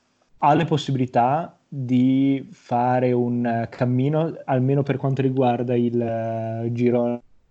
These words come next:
il girone, di tutto rispetto.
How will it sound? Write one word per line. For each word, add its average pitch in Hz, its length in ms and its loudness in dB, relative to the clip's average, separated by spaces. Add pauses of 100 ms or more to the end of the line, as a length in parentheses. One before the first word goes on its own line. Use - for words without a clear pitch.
(120)
il 120 480 0
girone, 135 800 2 (180)
di 127 160 0
tutto - 240 0
rispetto. 113 580 -4